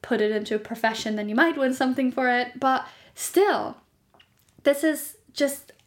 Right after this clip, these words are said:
great. And people might say, "Oh, she's so funny. I never met someone who's as funny as they are." Um,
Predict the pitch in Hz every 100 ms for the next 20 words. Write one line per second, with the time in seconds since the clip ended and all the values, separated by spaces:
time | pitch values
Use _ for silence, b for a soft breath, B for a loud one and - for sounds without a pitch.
0 | 254 262 320 320 - - b b b b
1 | - 254 247 294 285 285 277 285 302 285
2 | 339 320 330 359 339 277 247 262 285 277
3 | 269 285 277 269 277 277 277 - 277 269
4 | 277 269 330 262 220 226 240 B B B
5 | B B B 262 262 254 247 254